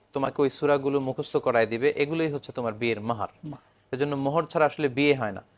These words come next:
Speaker 1: তো ভাই প্রশ্ন করেছেন যে মোহর ফিক্সড ছিল কিন্তু ওই সময় আদায় করতে পারেনি, পরবর্তীতে আদায় করলে হবে কিনা? হ্যাঁ, এটা পরবর্তীতে আদায় করলেও হয়ে যাবে।
Speaker 2: এবং অন্য কোনো সম্পদ দিয়ে সেটি করা যাবে নাকি টাকা পয়সা দিয়ে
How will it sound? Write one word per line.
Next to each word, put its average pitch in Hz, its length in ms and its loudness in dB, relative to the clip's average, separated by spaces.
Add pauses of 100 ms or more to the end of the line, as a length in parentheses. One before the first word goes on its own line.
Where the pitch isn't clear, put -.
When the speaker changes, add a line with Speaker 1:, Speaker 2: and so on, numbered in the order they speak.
(280)
Speaker 1:
তো 135 60 -4
ভাই 135 140 4
প্রশ্ন 151 300 -2
করেছেন 160 380 0
যে 151 120 2
মোহর 135 360 2
ফিক্সড - 380 -4
ছিল 151 300 2
কিন্তু 147 260 -2
ওই 156 120 6
সময় 151 240 0
আদায় 135 240 4 (240)
করতে 139 220 0
পারেনি, 127 340 6
পরবর্তীতে 165 600 2
আদায় 135 220 6
করলে 135 220 2
হবে 131 220 0
কিনা? 107 200 -4
হ্যাঁ, 117 220 -4 (500)
এটা - 140 2
পরবর্তীতে 170 500 4
আদায় 135 200 8
করলেও 135 300 4
হয়ে 117 180 4
যাবে। 101 260 -2 (200)
Speaker 2:
এবং 202 160 0
অন্য 220 220 4
কোনো 214 180 4
সম্পদ 208 460 2
দিয়ে 214 220 0
সেটি 208 240 -4
করা 214 220 4
যাবে 233 180 4
নাকি 185 180 -6
টাকা 185 260 0
পয়সা 151 240 -4
দিয়ে 156 280 -6